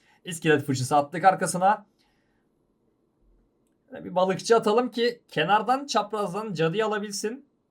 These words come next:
Şeyi failledi aslında ama. Onu faillemesene. Faillemesene.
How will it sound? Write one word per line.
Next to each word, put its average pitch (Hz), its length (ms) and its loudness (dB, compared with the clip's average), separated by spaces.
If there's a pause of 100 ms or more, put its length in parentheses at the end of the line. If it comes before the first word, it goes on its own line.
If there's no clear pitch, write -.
(1080)
Şeyi 151 300 -8
failledi 160 420 -4
aslında 131 480 -4
ama. 160 360 -6 (2000)
Onu 139 160 -12
faillemesene. 143 1120 -8
Faillemesene. 123 840 -8